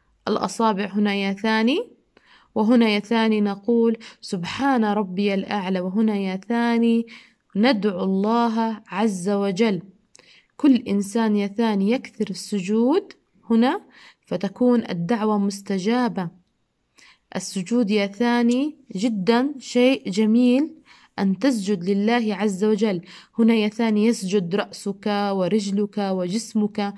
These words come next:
متذللا إلى الله عز وجل، فتقول: "سبحان ربي الأعلى"، وتدعو الله يا ثاني في هذا المكان يا ثاني نستطيع أن ندعو الله فقط.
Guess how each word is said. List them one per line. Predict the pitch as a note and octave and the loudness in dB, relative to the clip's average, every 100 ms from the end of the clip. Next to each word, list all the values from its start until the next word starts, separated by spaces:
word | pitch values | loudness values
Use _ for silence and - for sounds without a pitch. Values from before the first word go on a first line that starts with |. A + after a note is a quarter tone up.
| - - - | -14 -14 -2
متذللا | F#3+ F#3+ G3 A3 C#4+ C4 G#3+ | 0 2 2 4 6 4 2
إلى | G3+ G3 G3+ | -2 -2 -2
الله | G3+ G3 G3+ F#3+ F#3 E3+ | 0 0 -2 -2 -4 -4
عز | A3 F3+ E3+ | -4 -4 -4
وجل، | F3+ F3+ A3+ A3 F3 - - - | -4 -2 0 0 -4 -12 -20 -14
فتقول: | F3 F3+ F#3 B3+ B3 | -8 -6 -2 0 0
"سبحان | - E3+ - - B3+ B3 G3+ | -2 -14 -12 -4 0 0 0
ربي | F#3+ G#3+ G3 F#3 G3+ G3 G3+ G3+ - _ - | 0 -2 -2 -2 0 -2 -4 -10 -20 _ -2
الأعلى"، | F#3+ F#3 A3+ A3+ G3+ F#3+ E3+ - - - | 0 0 -2 -2 0 0 -2 -10 -20 -6
وتدعو | G3+ F3+ C4+ F#3+ G#3 F3+ | -4 0 0 2 0 2
الله | F#3+ G3 G#3+ A3+ A3 F#3+ | 0 2 4 4 2 -2
يا | F#3 F#3+ | -4 -4
ثاني | F#3 - A#3 A3 G3 | -4 -2 0 2 0
في | F#3 F#3 F3 | -2 -6 -4
هذا | A3 C#4 B3+ | -2 0 2
المكان | A#3 A3+ A3+ A#3+ A#3 | 2 0 0 0 0
يا | A3+ | 0
ثاني | A3+ A#3 A#3 C4 C4+ - - - | -2 0 0 0 -4 -14 -8 0
نستطيع | G#3+ G#3 G3+ G#3 B3+ C#4 B3+ | 0 0 -4 -2 0 2 2
أن | G3 G#3 | 0 2
ندعو | A3+ G3+ | 0 -2
الله | G3+ G3+ F3 D#3+ _ _ _ _ _ _ _ - | -4 -4 -6 -8 _ _ _ _ _ _ _ -2
فقط. | B3+ C4 F#3 | -2 0 -8